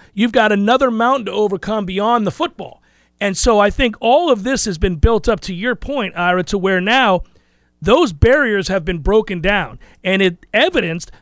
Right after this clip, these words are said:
not only in improved play, but in their interactions where they joke with each other, they feel like they can say anything to each other, um,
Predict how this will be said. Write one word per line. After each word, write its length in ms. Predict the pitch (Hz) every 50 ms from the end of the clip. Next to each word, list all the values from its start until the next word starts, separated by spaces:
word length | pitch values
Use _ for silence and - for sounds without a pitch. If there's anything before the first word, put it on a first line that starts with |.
| _
not 160 | - 311 381 415
only 220 | 349 277 226 214
in 120 | 202 180
improved 480 | 233 190 165 - - 277 277 240 185 -
play, 400 | - 220 262 277 240 185 160 156 - _ _ _
but 160 | - 190 202
in 260 | - 220 233 269 302
their 180 | 320 302 285 277
interactions 720 | 262 254 247 233 208 202 190 185 - - 175 160 156 139 - -
where 380 | 175 196 190 190 190 180 175 - - - _
they 140 | - 170 165
joke 460 | 147 123 - - 220 233 277 226 -
with 100 | 269 254
each 240 | 254 247 202 - 226
other, 380 | 214 214 214 214 208 208 196 - - _ -
they 100 | 170 147
feel 180 | - 233 220
like 140 | 208 214 185
they 100 | - 175
can 140 | 151 175 160
say 400 | 139 - - - 214 226 262 294
anything 400 | 294 294 277 - 277 277 269 262
to 140 | 262 254 247
each 180 | 240 202 -
other, 420 | 240 226 220 208 214 208 208 202 - - - - - - _ -
um, 500 | 190 185 180 170 175 180 165 160 156 156